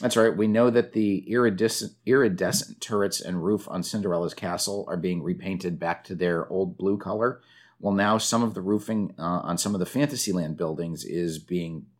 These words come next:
uh, painted those same colors to match. Specifically, the Bippity Boppity Boutique. Um, you know, they painted their colors a year ago when they painted Cinderella's castle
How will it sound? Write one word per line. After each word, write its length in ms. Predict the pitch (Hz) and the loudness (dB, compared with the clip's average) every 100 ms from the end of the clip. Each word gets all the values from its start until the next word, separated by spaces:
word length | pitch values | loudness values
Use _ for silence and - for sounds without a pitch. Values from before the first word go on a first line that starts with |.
| _ | _
uh, 140 | 82 | -8
painted 460 | 78 98 90 87 69 | -6 -4 -2 -4 -4
those 240 | 85 78 - | -4 -4 -2
same 160 | 85 | -4
colors 380 | 78 80 80 78 | -4 -4 -4 -4
to 80 | 80 | -6
match. 440 | 80 - - - _ - - _ | -2 -2 -2 -6 _ -20 -20 _
Specifically, 680 | - - 107 127 120 107 110 | -8 -4 2 2 2 6 8
the 180 | 98 87 | 8 4
Bippity 380 | 76 - 98 87 | 2 0 0 2
Boppity 360 | 92 87 87 | 2 2 -4
Boutique. 680 | 78 80 - 110 113 98 - _ _ _ - | -4 -8 -4 0 0 -2 -14 _ _ _ -8
Um, 440 | 82 80 80 67 - _ | -4 -4 -4 -8 -14 _
you 120 | 82 | -8
know, 100 | 82 | -6
they 120 | 80 | -4
painted 360 | 85 95 90 104 | -4 -4 10 10
their 160 | 92 92 | 10 0
colors 760 | 95 87 90 87 - - - - | -2 0 0 -2 -4 -6 -8 -8
a 60 | |
year 300 | 90 95 113 | -6 4 4
ago 340 | 107 95 87 131 | 4 2 0 0
when 220 | 131 92 | 0 -2
they 80 | 85 | -2
painted 360 | - 85 80 | -8 -10 -8
Cinderella's 480 | - 92 87 80 71 | -8 -8 -10 -12 -12
castle 540 | - 82 85 87 117 | -8 -4 -4 -4 -8